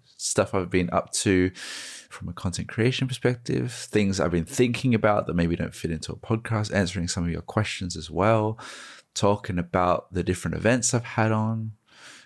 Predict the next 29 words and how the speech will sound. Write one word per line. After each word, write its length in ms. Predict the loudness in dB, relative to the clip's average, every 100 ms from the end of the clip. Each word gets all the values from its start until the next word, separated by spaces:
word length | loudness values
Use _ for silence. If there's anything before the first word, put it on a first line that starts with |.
| _
and 320 | 2 4 2 -2 -4
yeah, 300 | 2 2 2 -4 _ -20 _
just 200 | 0 2
keeping 260 | 2 4
it 120 | 2 4
loose. 300 | 6 6 6
So, 540 | 4 6 4 4 2 -4 _
you 180 | 0
know, 140 | 4 4
if 120 | 4
you 120 | 4
want 320 | 4 4 2
deep 240 | 2 2 4
dive 400 | 4 6 2 0 -14 -16 -18 -20 _
music 680 | 2 4 4 4 2 0 -4
analyses, 960 | 0 2 4 4 2 0 0 -2 -4 -8
you've 120 | -6
got 160 | -6 -4
plenty 180 | -4
of 80 | -4
episodes 420 | -6 -6 -6 -4 -4
to 100 | -4
go 200 | -4 -4
through. 320 | -6 -10 -10
But 140 | -10 -4
then 220 | -4 -4 -14 -20 _
this 220 | -2 0
one 120 | 0
is, 280 | 0 0 -4